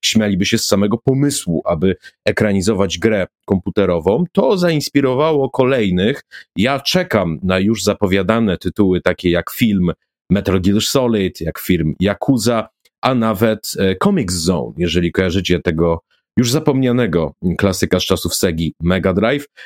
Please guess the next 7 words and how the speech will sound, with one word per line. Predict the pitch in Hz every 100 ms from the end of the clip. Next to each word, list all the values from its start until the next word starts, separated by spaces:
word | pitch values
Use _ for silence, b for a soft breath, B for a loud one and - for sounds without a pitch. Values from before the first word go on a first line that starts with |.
| - -
Te | 190
nadzieje | 202 131 156 175 165 120
rozbudził | 117 147 117 143 202 151 110
także | 123 135 131 123
u | 120
wielu | 98 127 127 123 123 _ _
Fallout, | - 202 120 87 - -